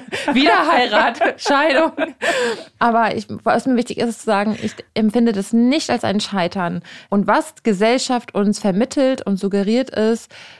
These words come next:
ähm, unglückliche Ehen sind gesellschaftlich akzeptierter als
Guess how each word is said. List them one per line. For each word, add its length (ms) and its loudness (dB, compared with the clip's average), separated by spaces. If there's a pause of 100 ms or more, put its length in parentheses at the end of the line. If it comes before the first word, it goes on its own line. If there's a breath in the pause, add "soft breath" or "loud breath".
ähm, 480 2 (560 soft breath)
unglückliche 640 2
Ehen 360 2
sind 220 -2
gesellschaftlich 640 0
akzeptierter 840 -2
als 440 0